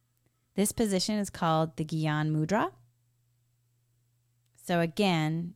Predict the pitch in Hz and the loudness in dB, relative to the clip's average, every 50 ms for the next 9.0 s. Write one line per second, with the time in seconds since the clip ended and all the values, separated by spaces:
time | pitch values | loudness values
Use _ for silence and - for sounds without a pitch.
0 | _ _ - - 175 165 165 170 - - 175 170 190 190 185 180 180 185 190 190 | _ _ -4 -2 0 0 -2 -2 -4 -6 -6 -2 -2 0 0 2 2 2 2 0
1 | 185 170 160 151 131 - 165 185 - - _ _ _ _ _ _ _ _ _ _ | 0 0 -2 -2 -4 -4 -6 -8 -10 -14 _ _ _ _ _ _ _ _ _ _
2 | _ _ _ _ _ - 170 160 - - 160 156 165 160 165 165 - - - 226 | _ _ _ _ _ -8 -8 -4 -4 -2 -2 0 2 2 2 0 -2 -2 0 2
3 | 214 185 160 151 151 151 160 165 - - - - _ _ _ _ _ _ _ _ | 2 2 2 0 0 -2 -4 -6 -8 -10 -16 -20 _ _ _ _ _ _ _ _
4 | _ _ _ _ _ _ _ _ _ _ _ _ _ _ _ _ _ _ _ _ | _ _ _ _ _ _ _ _ _ _ _ _ _ _ _ _ _ _ _ _
5 | _ _ _ _ _ _ _ _ _ _ _ _ _ _ _ _ _ _ _ _ | _ _ _ _ _ _ _ _ _ _ _ _ _ _ _ _ _ _ _ _
6 | _ _ _ _ _ _ - 175 175 - - 175 165 - - - - 175 - - | _ _ _ _ _ _ -20 -20 -12 -6 -4 -2 -2 -2 -2 -4 -4 -4 -4 -2
7 | - 208 196 - - - 185 170 170 185 - - - 202 208 202 190 175 170 - | 0 0 0 0 -2 -6 -6 -4 -4 -4 -4 -2 0 2 2 4 2 0 0 -2
8 | - - - 170 165 165 160 160 156 165 160 - 170 160 - - - 175 165 - | -6 -4 -2 0 0 0 0 -2 -2 -4 -6 -6 -8 -8 -8 -6 -4 -4 -4 -4